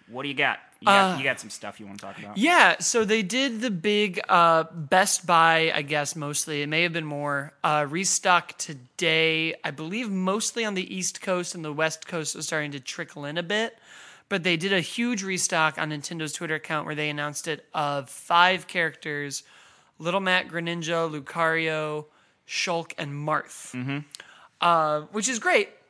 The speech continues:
Speaker 2: So the, but the really interesting thing about it to me was that three of those five characters were exclusives. And it seems as though that's been lifted. And at first I thought maybe those retailers were just getting s-,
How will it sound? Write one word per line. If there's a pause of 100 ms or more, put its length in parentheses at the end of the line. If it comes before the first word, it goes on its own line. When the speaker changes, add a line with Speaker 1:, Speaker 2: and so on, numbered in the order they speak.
(260)
Speaker 2:
So
the,
but
the
really
interesting
thing
about
it
to
me
was
that (260)
three
of
those
five
characters
were
exclusives. (1600)
And
it
seems
as
though
that's
been
lifted.
And
at
first
I
thought
maybe
those
retailers
were
just
getting
s-,